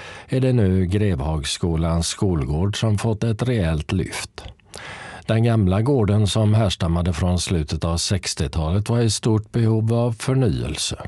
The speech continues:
Text Kristoffer Karlsson. Skolgården var sliten och behövde moderniseras. Vi ville skapa en miljö som både uppmuntrar rörelse och ger plats för lugnare aktiviteter, säger Mats Hagbrandt,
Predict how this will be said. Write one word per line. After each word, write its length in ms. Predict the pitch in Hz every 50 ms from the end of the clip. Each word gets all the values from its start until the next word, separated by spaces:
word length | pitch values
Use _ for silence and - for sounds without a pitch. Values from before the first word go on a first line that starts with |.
| - - _ _ _ _ _ _ _ _ _ _ _ _ _ _ _ _ _ - - - _ -
Text 680 | - 90 85 78 - - - - - - - - -
Kristoffer 840 | - - 90 87 85 - - - 95 90 - - 101 98 92 92 87
Karlsson. 580 | - 98 82 65 62 - - - - 127 107 - 95 85 - - _ _ - - - - - - - - - - - - - - - - -
Skolgården 720 | - - - 143 139 120 98 82 95 92 90 95 104 110 110
var 140 | 113 120
sliten 500 | 110 - - 147 127 - - - 80 80
och 100 | 85 87
behövde 500 | 80 82 92 92 90 87 80 78 87 87
moderniseras. 1200 | 87 92 92 95 95 90 95 95 95 98 92 - - - 71 - - - - - - - - - - - -
Vi 220 | 104 90 87 98 87
ville 280 | 90 85 78 80 82
skapa 500 | - - - - 95 87 78 - - 76
en 200 | 73 73 78 76
miljö 500 | 76 80 78 76 76 80 92 107 107 107
som 280 | 101 - - 98 95 104
både 320 | 107 101 85 95 95 101
uppmuntrar 680 | 101 101 - - - 82 82 87 85 - 82 82 90 90
rörelse 800 | 92 98 98 87 78 76 76 78 73 - - - 90 85 85
och 300 | 82 - - - 107 113
ger 180 | 113 117 127 127
plats 440 | - - 117 113 107 101 - - -
för 160 | 113 107 107
lugnare 640 | 113 117 120 123 117 87 78 78 80 82 82 87
aktiviteter, 920 | 90 90 87 78 - - 87 87 87 - 90 80 73 - - - - 80 76
säger 420 | 76 - - - 78 73 71 73 69
Mats 460 | 73 82 98 113 107 - - - -
Hagbrandt, 840 | 113 107 104 104 87 85 80 - 95 95 104 104 101 - - -